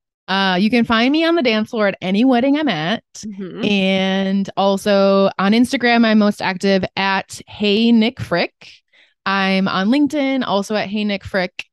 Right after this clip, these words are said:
Speaker 1: And you can find me on my website pretty easily. And if you don't remember anything else, it's just nick frick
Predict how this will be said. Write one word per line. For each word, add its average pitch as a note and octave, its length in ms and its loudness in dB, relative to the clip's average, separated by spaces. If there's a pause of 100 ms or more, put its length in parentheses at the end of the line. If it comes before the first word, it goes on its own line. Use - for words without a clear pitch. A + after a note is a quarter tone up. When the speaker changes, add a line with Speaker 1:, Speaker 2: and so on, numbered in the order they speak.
(340)
Speaker 1:
And F#3+ 580 0
you G3+ 80 -2
can G3+ 180 -4
find F#3 260 -2
me G3 100 0
on F3+ 140 0
my F3+ 100 -2
website F3 400 -4
pretty F#3+ 260 -6
easily. F3+ 280 -4
And E3+ 320 -6 (140)
if E3 140 -8
you F3+ 60 -4
don't E3+ 160 -4
remember E3+ 240 -2
anything F3 320 -2
else, D3+ 200 -6
it's - 100 -18
just F3+ 200 -6
nick E3 260 -6
frick - 400 -6